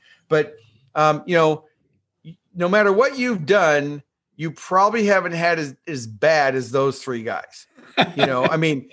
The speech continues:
I mean, Mitchell, Mitchell was in two car, I, I'm gonna hy-, paraphrase here, but, you know, W Mitchell was, was burned over ninety percent of his body.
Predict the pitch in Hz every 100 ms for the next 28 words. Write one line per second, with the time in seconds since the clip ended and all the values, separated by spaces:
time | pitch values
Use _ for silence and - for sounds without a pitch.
0 | _ 160 165 151 - 175 233 254 233 214
1 | - - _ - 214 214 214 185 165 131
2 | - 165 147 131 233 240 208 196 190 165
3 | 160 160 156 156 147 143 - - 160 160
4 | - 165 147 - 135 123 135 131 131 123
5 | - _ 147 143 135 190 208 180 185 202
6 | 170 151 139 - - _ _ _ 139 147
7 | 135 113 _ _ - 165 190 185 180 156
8 | 151 175 180 170 180 170 156 135 165 165
9 | 165 156 156 139